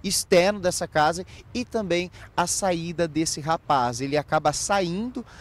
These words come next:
de dentro da casa e cai ali na calçada. Certamente foi tentar verificar a direção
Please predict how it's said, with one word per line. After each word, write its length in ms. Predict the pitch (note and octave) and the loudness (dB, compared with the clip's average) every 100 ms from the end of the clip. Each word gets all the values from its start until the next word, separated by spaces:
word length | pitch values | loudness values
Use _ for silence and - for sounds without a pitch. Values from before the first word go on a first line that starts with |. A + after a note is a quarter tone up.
| - | -14
de 120 | - D#3+ | -6 0
dentro 400 | D3+ F3 G#3 E3+ | 0 0 -4 -2
da 160 | D3 | -2
casa 540 | - C#3+ D3 F#3+ F#3+ G#3 - | 0 2 4 2 0 -10 -14
e 80 | D#3+ | -16
cai 460 | - G#3 F3 F3+ F#3+ - | -2 2 4 2 -2 -4
ali 240 | F3+ F3+ F3 | 0 0 -2
na 80 | |
calçada. 600 | F3 F#3 F#3+ F3 C#3+ C3+ | -2 -2 -2 2 2 2
Certamente 720 | C3 G#3 - A3 G#3 G#3+ G#3+ - - - - | -2 -4 -2 -2 -2 -2 -4 -6 -12 -18 -10
foi 180 | - F#3 | -2 0
tentar 280 | F#3+ F3 E3+ | 0 0 0
verificar 720 | E3+ E3+ E3+ - E3+ F3+ F3 - - | 0 -4 -8 -2 2 2 2 -6 -8
a 720 | - C#3+ C3+ C3 B2 A#2+ A#2 | 0 4 4 4 2 0 0
direção 540 | B2+ A#3 A#3+ - G#3 | -2 -2 -2 -2 -4